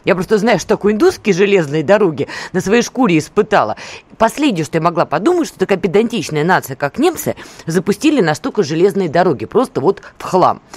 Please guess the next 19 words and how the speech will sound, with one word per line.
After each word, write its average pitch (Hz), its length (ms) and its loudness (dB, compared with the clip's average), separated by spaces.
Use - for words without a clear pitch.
Сейчас 277 240 0
у 214 40 -2
них 214 140 0
там 190 180 0
бурная 165 320 -2
дискуссия, 175 500 -2
надо 180 240 0
ли 160 180 0
инвестировать 185 540 -2
в - 40 -6
них 185 140 -4
или 165 140 -2
не 175 160 0
надо. 120 300 0
Ничего 208 220 -2
хорошего. 285 480 0
Потери 220 400 -2
рабочих 143 520 -2
мест, 226 340 -2